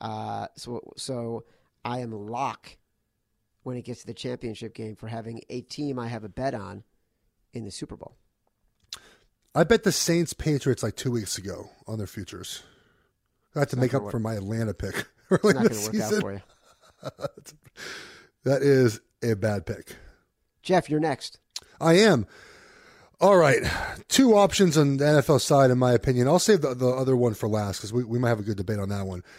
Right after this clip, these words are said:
Speaker 2: Chargers at home against Baltimore on Saturday night. Here's the deal. I've said this for weeks now. It still holds true. The Baltimore offense is fake. It is a, is non-sustainable. The last five weeks,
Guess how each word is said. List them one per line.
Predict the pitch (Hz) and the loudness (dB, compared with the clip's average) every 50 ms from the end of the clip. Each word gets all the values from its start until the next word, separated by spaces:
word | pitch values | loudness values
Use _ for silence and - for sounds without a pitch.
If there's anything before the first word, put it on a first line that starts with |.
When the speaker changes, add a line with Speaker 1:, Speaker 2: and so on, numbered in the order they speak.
| - - - - - _ _ _ _ _ _ _ | -20 -20 -20 -20 -20 _ _ _ _ _ _ _
Speaker 2:
Chargers | - - 202 202 214 220 180 196 220 220 220 190 - - | 2 4 6 6 6 6 6 6 6 6 6 4 2 2
at | - 165 160 | 4 4 6
home | 143 156 156 151 | 6 6 6 6
against | 139 139 139 117 110 104 | 6 4 4 2 4 4
Baltimore | 135 131 131 - - 123 120 117 117 117 113 98 - _ _ _ _ _ _ _ _ _ _ _ - - | 6 6 6 4 4 4 6 6 6 6 4 2 -2 _ _ _ _ _ _ _ _ _ _ _ -6 -2
on | 143 131 113 | 0 0 0
Saturday | - - 139 127 117 117 113 110 107 | 0 0 0 0 0 0 0 -2 -2
night. | 101 95 90 85 _ _ _ _ _ _ - | -4 -8 -10 -12 _ _ _ _ _ _ -6
Here's | - 139 147 117 | 0 0 0 0
the | 107 87 | 0 -4
deal. | 85 90 82 - - _ _ _ _ _ _ _ _ _ _ _ - | -8 -10 -12 -14 -16 _ _ _ _ _ _ _ _ _ _ _ -6
I've | - 123 - | -6 -4 2
said | - 214 202 | 2 2 4
this | 220 - - | 4 2 2
for | - 185 | 2 2
weeks | 165 156 147 - - - | 2 2 0 0 -2 0
now. | 143 135 131 127 123 123 127 _ _ _ - | 0 2 2 2 2 0 -2 _ _ _ -12
It | 113 110 | -10 -10
still | - - - 147 143 | -8 -4 -2 0 0
holds | 123 135 135 120 - | 2 2 2 0 0
true. | - - - 117 110 107 104 - _ | -4 -4 -2 -2 -2 -2 -6 -8 _
The | - 123 | -4 0
Baltimore | 101 160 180 202 - 220 196 185 165 151 139 131 | 2 4 2 4 2 2 4 4 6 6 4 2
offense | 120 - 135 127 120 104 - - - _ _ _ _ _ _ _ - | 2 0 -4 -4 -4 -6 -8 -10 -12 _ _ _ _ _ _ _ -10
is | - 117 110 101 92 - _ _ _ _ _ _ | -6 -6 -4 -4 -6 -8 _ _ _ _ _ _
fake. | _ - - 107 - _ - _ - | _ -12 -12 -12 -12 _ -16 _ -2
It | 143 135 | 0 2
is | 127 120 113 120 | 2 2 2 0
a, | 127 127 117 123 - _ - | -4 -4 -6 -6 -8 _ -2
is | 127 120 107 101 | -2 -2 -2 -2
non-sustainable. | 104 107 117 123 143 156 170 170 175 180 165 117 - - 139 117 - - 117 104 90 78 85 82 80 _ | -4 -2 2 4 6 6 6 6 4 4 0 -4 -6 -8 -6 -6 -4 -4 -4 -4 -4 -6 -10 -14 -16 _
The | - | -8
last | 107 113 135 165 208 214 - - | -4 0 2 2 2 2 0 0
five | - 190 185 180 147 | 2 4 4 4 4
weeks, | 127 120 117 120 - - - - | 2 0 -2 -2 -4 -8 -8 -8